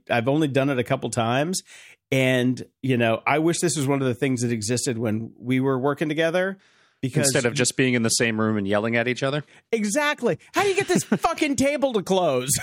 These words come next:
Speaker 1: <laughs> I can't get this fucking table to close. <laughs>
Speaker 2: I don't know.
Speaker 1: But
Speaker 2: Let's
Speaker 1: y-
Speaker 2: print it out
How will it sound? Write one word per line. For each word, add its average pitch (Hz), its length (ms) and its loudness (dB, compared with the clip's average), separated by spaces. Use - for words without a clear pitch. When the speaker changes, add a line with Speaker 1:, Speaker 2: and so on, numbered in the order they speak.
Speaker 1:
<laughs> 185 280 -8
I 359 60 4
can't 330 240 -2
get 320 120 -2
this 349 120 -4
fucking 262 500 -4
table 247 320 0
to 190 100 0
close. - 760 -4
<laughs> - 540 -8
Speaker 2:
I 147 140 2
don't 175 100 0
know. 175 140 4
Speaker 1:
But - 60 4
Speaker 2:
Let's 165 140 0
Speaker 1:
y- 208 60 -6
Speaker 2:
print 240 240 0
it 208 120 2
out 170 280 0